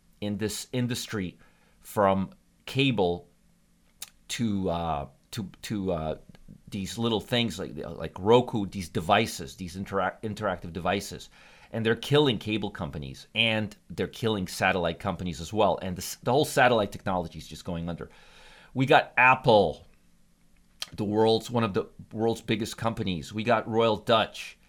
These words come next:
I mean, you name it, we got it today. C N X, that's a company that we actually have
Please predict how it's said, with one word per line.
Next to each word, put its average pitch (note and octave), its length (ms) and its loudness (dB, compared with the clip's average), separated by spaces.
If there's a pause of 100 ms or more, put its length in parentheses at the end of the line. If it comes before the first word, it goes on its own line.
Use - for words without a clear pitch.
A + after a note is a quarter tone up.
(260)
I C3+ 60 -2
mean, C#3 200 4
you C#3+ 180 6
name D#3+ 300 8
it, - 220 -4
we B2+ 120 2
got B2 260 4
it C3 140 0
today. F2 300 0
C - 260 0
N C3 100 4
X, - 340 2
that's - 260 -2
a C#3+ 40 -6
company C3 400 -2
that G#2 100 -4
we G#2 140 -2
actually G#2+ 420 0
have G2+ 220 2